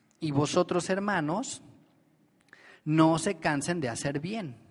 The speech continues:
¿no? O sea, como diciendo, bueno, pues sí, siempre va a haber situación, pero aunque falte tiempo que pases,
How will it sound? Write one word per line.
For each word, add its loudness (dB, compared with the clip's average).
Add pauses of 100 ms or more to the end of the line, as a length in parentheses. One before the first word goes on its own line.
(240)
¿no? -16
O -16
sea, -14
como -16
diciendo, -12
bueno, -8
pues -12
sí, -8
siempre -10
va -2
a -2
haber -4
situación, -8
pero 0 (360)
aunque -2
falte 2 (680)
tiempo 0
que -6
pases, -4